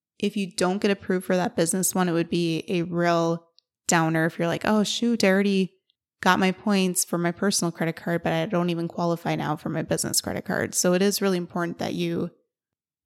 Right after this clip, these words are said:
formulate a plan when you are considering these things.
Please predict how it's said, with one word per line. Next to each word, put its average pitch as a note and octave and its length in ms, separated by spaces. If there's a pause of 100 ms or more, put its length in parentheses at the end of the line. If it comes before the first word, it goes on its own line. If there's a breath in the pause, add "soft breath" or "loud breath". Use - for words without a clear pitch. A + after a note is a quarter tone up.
formulate G3+ 440
a - 60
plan F3 500
when E3+ 140
you E3 120
are D#3+ 140
considering - 560
these - 220
things. - 480